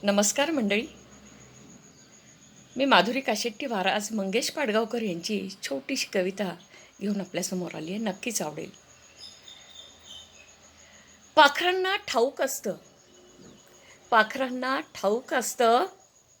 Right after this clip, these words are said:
बाजारात गळा विकून आपलं खरं गाणं कधी गाता येत नाही.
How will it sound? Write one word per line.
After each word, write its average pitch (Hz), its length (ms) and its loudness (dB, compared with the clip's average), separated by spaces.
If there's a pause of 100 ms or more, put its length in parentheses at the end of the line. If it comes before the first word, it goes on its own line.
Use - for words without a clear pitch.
(1300)
बाजारात 247 560 6 (140)
गळा 226 260 10
विकून 220 600 -2 (920)
आपलं 233 460 4 (100)
खरं 220 320 0
गाणं 202 400 -2 (1300)
कधी 220 260 0
गाता 175 340 -6
येत - 220 -12
नाही. - 200 -18